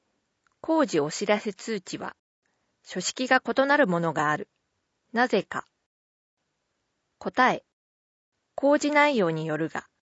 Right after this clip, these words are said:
書式は統一することを検討したい。問い。商店などの営業活動に悪影響がないように配慮を。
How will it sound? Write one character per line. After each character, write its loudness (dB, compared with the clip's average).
書 -8
式 -4
は 6
統 4
一 -6
す -4
る 0
こ 0
と 4
を 2
検 -4
討 4
し -8
た -2
い。 -8
問 -6
い。 -10
商 -2
店 -4
な -6
ど -4
の -10
営 2
業 2
活 -4
動 -2
に -12
悪 -8
影 2
響 0
が 0
な 0
い -4
よ -2
う -4
に -10
配 0
慮 -4
を。 -10